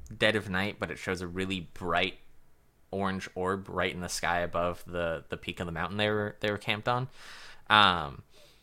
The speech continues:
and this also works with some of the diary entries because the hikers in their diaries before they went to bed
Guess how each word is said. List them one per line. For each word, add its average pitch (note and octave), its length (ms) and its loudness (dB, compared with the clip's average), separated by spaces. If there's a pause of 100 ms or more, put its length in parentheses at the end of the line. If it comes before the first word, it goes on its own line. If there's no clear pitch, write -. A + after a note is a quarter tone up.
(160)
and A#2 100 4
this C#3 140 8
also C#3+ 240 6
works B2+ 240 4
with A#2 100 -2
some A2+ 120 0
of G2+ 60 -2
the F#2 60 2
diary C#3+ 360 8
entries G2+ 400 -2
because G2+ 340 -4
the - 80 -4
hikers A2 520 2
in A2 160 -2
their G#2+ 140 2
diaries F#2+ 380 2
before F#2+ 260 -4
they F#2 80 0
went F#2 200 -4
to F#2+ 80 -10
bed F2 340 -2